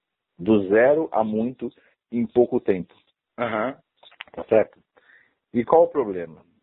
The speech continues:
Speaker 1: O problema é que nem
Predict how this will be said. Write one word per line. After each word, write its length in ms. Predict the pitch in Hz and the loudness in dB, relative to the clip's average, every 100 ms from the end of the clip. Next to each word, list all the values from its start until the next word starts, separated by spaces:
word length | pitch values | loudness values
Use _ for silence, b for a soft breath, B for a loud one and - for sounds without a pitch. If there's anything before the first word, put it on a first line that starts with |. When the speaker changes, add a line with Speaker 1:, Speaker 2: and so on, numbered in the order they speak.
| _ - | _ -20
Speaker 1:
O 60 | |
problema 600 | - 143 123 139 165 185 - _ _ | -4 -2 2 2 2 -4 -12 _ _
é 160 | 120 120 | 0 0
que 760 | - _ 113 110 101 95 90 _ _ _ _ | -2 _ -8 -6 -8 -10 -16 _ _ _ _
nem 280 | 120 147 | -2 0